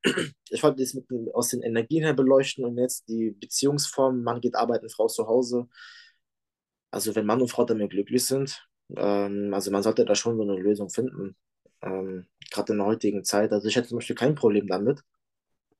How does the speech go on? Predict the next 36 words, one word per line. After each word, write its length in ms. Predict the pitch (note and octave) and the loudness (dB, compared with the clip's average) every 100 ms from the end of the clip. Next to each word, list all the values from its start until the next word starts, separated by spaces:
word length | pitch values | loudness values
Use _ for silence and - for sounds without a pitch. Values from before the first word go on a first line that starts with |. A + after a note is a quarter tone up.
| - | -10
wenn 220 | F#2 F#2 | -6 -6
die 80 | F#2 | -6
Frau 200 | - G#2 | 0 2
jetzt 120 | - | 2
Vollzeit 320 | - F#2+ G2+ | 0 0 0
arbeiten 380 | - D3+ - E2+ | 2 2 2 -6
geht, 160 | - | -8
so. 240 | - - - _ - - - | -4 -4 -6 _ -20 -20 -4
Aber 200 | G2+ G2+ | 0 2
wenn 100 | A2 | 2
ich 100 | A#2 | 2
jetzt 160 | A2+ | 0
hier 140 | - A#2+ | 2 2
meine 300 | A#2+ A2+ A2 | 2 2 2
zehn, 280 | - B2 C#3 | 4 4 4
fünfzehn, 340 | - - A#2+ | -2 -4 -4
zwanzig 320 | - A2+ G#2+ | -4 -4 -2
K 140 | - A2+ | 0 0
verdiene 400 | G2+ G2+ C#3 C3+ | -2 -4 -4 -2
oder 160 | A2 | -4
noch 300 | G2+ A#2+ - | -2 -6 -6
mehr, 260 | G#2 A2+ C3 _ _ _ - | -12 -12 -14 _ _ _ -16
warum 160 | - | -10
soll 120 | - | -6
die 80 | G2+ | -4
Frau 180 | - D#2+ | -4 -4
arbeiten 380 | G2+ A#2+ F2+ F#2 | -2 -2 -2 -4
gehen, 240 | F2 E2+ | -4 -4
so? 280 | D#2+ E2+ E2 _ _ | -4 -4 -4 _ _
So, 160 | - F#2 | -4 0
sei 120 | F#2+ | 2
doch 100 | G#2 | 2
für 100 | - | 0
mich 180 | G2+ A2+ | -2 0
da. 200 | G#2 F2 - - | 0 -2 -4 -8
<laughs> 680 | C#3+ - - D#3+ D3+ - C#3+ | -6 -2 2 2 2 -4 -6